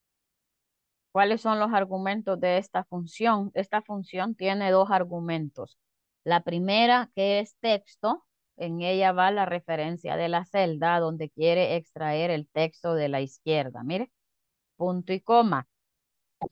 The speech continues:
El número de caracteres. El número de caracteres es cuánto yo me quiero traer de esa, eh, comenzando desde la izquierda, de esa cadena de texto.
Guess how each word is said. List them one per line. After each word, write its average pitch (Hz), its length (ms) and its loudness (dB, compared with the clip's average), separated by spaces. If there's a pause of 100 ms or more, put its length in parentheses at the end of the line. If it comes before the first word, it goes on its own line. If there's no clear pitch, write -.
(260)
El 202 280 2
número 214 380 2
de 190 140 0
caracteres. 165 800 -2 (100)
El 196 200 -2
número 220 400 2
de 202 160 0
caracteres 190 680 -2
es 196 140 -4 (220)
cuánto 202 560 -4
yo 170 260 2
me 190 240 -4
quiero 160 360 -2
traer 156 640 0 (1200)
de 156 440 0
esa, 170 520 -2
eh, 151 220 -8
comenzando 160 640 -4
desde 175 260 -2
la 175 100 -6
izquierda, 160 600 -4 (360)
de 160 280 0
esa 165 240 -8
cadena 147 600 -8
de 151 120 -6
texto. 208 580 -6